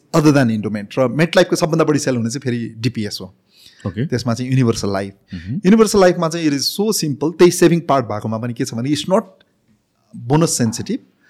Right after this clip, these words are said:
Speaker 1: यो चाहिँ हजुरको इन्ट्रेस्ट सेन्सिटिभ हो। कस्तो हुन्छ भनेदेखि सिम्पल, हजुरलाई म धेरै टाइम लाग्दैन यसलाई एक्सप्लेन गर्न, त्यस कारण भनिहालेँ मैले। यदि मैले हरेक महिना, हरेक महिनामा, हरेक महिना भनौँ, हरेक वर्ष भनौँ, हरेक महिनामा चाहिँ मैले एक लाख रुपियाँ सेभिङ गरेँ,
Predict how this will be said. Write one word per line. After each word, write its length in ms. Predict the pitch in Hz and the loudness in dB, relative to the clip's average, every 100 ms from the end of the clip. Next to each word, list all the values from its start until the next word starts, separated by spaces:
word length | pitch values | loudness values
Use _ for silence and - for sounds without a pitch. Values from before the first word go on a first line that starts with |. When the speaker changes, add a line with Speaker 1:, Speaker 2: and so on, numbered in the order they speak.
| _ _ | _ _
Speaker 1:
यो 80 | 156 | 0
चाहिँ 180 | 170 151 | 2 0
हजुरको 320 | 117 127 185 | 0 0 0
इन्ट्रेस्ट 460 | 196 - 165 160 123 | -2 -2 0 0 0
सेन्सिटिभ 440 | 123 107 104 92 | -2 -4 -6 -8
हो। 100 | 92 _ _ _ _ 208 | -16 _ _ _ _ -4
कस्तो 180 | 202 | 0
हुन्छ 100 | 156 | -2
भनेदेखि 240 | 123 107 110 | -2 -4 -4
सिम्पल, 300 | 170 139 95 - | -4 -6 -10 -12
हजुरलाई 280 | 110 113 113 | -8 -4 -4
म 240 | 110 107 107 - | -4 -6 -10 -8
धेरै 160 | 113 135 | 0 2
टाइम 220 | 127 120 | 2 0
लाग्दैन 260 | 110 107 107 | -2 -4 -8
यसलाई 220 | 101 107 | -8 -10
एक्सप्लेन 300 | - - 107 | -10 -12 -10
गर्न, 140 | 110 | -8
त्यस 180 | 185 117 | -8 -8
कारण 160 | 120 104 | -8 -8
भनिहालेँ 360 | 104 104 98 | -6 -6 -8
मैले। 200 | 98 135 - - - - - - | -8 -8 -10 -18 -20 -20 -20 2
यदि 240 | 165 185 | 4 6
मैले 360 | 233 139 110 190 - _ _ _ _ _ _ _ _ _ _ _ _ _ _ _ _ | 6 4 2 -2 -4 _ _ _ _ _ _ _ _ _ _ _ _ _ _ _ _
हरेक 240 | 110 180 196 | 2 2 4
महिना, 440 | 185 196 202 202 - | 2 4 2 0 -2
हरेक 320 | 143 196 196 _ | 2 2 0 _
महिनामा, 600 | 151 151 170 165 160 160 156 | -4 0 4 2 2 -2 0
हरेक 280 | 123 185 185 | 4 4 2
महिना 240 | 160 160 | 0 2
भनौँ, 260 | 135 123 233 | 2 0 0
हरेक 180 | 131 147 | 0 2
वर्ष 220 | 131 120 | 0 -2
भनौँ, 280 | 104 98 101 | -4 -8 -2
हरेक 200 | 117 156 | 0 0
महिनामा 320 | 151 147 139 | -2 -2 -2
चाहिँ 160 | 135 143 | -4 -6
मैले 260 | 131 139 139 | -6 -6 -4
एक 100 | 131 | -4
लाख 160 | 113 | -4
रुपियाँ 160 | 117 104 | -4 -6
सेभिङ 280 | - 101 101 | -6 -6 -8
गरेँ, 220 | 98 | -10